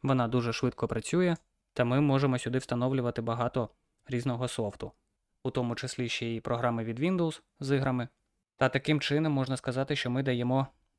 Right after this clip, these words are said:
друге життя для нашого комп'ютеру. Я сподіваюся, що я нічого не забув,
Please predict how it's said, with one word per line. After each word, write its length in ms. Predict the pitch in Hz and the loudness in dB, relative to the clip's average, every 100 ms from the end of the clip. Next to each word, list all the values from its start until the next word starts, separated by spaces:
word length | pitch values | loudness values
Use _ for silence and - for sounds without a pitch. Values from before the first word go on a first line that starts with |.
| _ - | _ -4
друге 360 | 131 135 127 | 2 4 2
життя 340 | 123 123 - 139 | 0 -2 2 2
для 140 | 127 | 2
нашого 380 | 117 123 127 123 | 0 0 -2 -2
комп'ютеру. 520 | 131 131 131 107 101 - _ _ _ - | -2 0 -2 -2 -8 -10 _ _ _ 0
Я 100 | 143 | 0
сподіваюся, 460 | - 151 151 135 - | 2 4 6 4 4
що 80 | |
я 80 | 135 | 2
нічого 380 | 131 131 135 127 | 2 0 0 0
не 100 | 120 | 0
забув, 380 | 135 156 196 | 0 0 -2